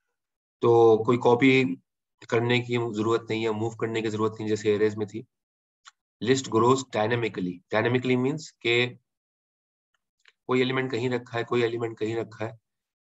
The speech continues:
कोई element है, तो ऐसा नहीं है कि अगला element अगले cell पर है, हो सकता है वो दस स-,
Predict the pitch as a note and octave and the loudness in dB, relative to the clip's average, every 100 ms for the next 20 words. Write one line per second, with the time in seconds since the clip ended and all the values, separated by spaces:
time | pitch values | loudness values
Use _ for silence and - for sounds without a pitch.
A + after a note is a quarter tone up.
0 | _ _ - A#2 A2 G#2+ G#2+ A2 G#2+ B2 | _ _ 2 4 4 2 2 0 0 2
1 | C3 B2 A2 - B2+ C3+ C3 A#2+ A2+ A#2 | 2 2 0 2 2 4 4 4 2 2
2 | A2+ A2 A2 G#2+ G#2+ G#2+ - G2+ G2 G#2 | 0 0 -4 -2 -2 -2 -4 -8 -6 -6
3 | G2+ G#2+ G#2+ G#2 F#2 G#2+ G#2 G#2 F#2+ G#2 | -6 -8 -8 -8 0 4 6 4 2 0
4 | G2+ - - G2 G#2 G2+ | 0 -4 -8 -6 -4 -4